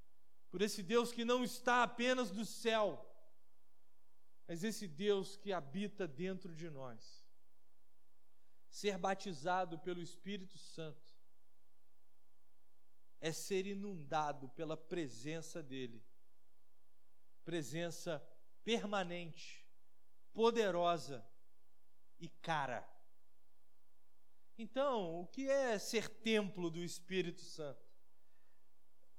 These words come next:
<coughs> Porque Paulo vai falar assim: "Acaso não sabem que o corpo de vocês é santuário do Espírito Santo, que habita em vocês,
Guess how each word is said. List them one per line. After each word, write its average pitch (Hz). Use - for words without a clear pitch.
<coughs> -
Porque 190
Paulo 220
vai 226
falar 220
assim: 196
"Acaso 285
não 247
sabem 208
que 214
o 202
corpo 285
de 175
vocês 190
é 180
santuário 233
do 190
Espírito 240
Santo, 226
que -
habita 285
em 302
vocês, 247